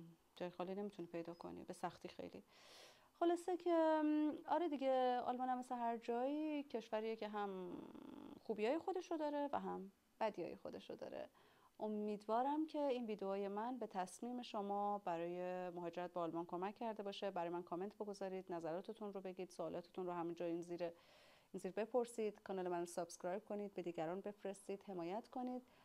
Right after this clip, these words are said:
منم هر حمایتی که این شکلی از دستم برمیاد برای شما انجام می‌دم. خوب و خوش باشید. اه، این ویدیو رو برای کسایی که می‌خوان به آلمان مهاجرت کنن بفرستید.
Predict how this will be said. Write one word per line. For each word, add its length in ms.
منم 440
هر 200
حمایتی 600
که 160
این 160
شکلی 320
از 160
دستم 340
برمیاد 400
برای 180
شما 240
انجام 360
می‌دم. 380
خوب 220
و 40
خوش 360
باشید. 640
اه، 800
این 100
ویدیو 220
رو 60
برای 220
کسایی 360
که 40
می‌خوان 200
به 60
آلمان 220
مهاجرت 320
کنن 140
بفرستید. 440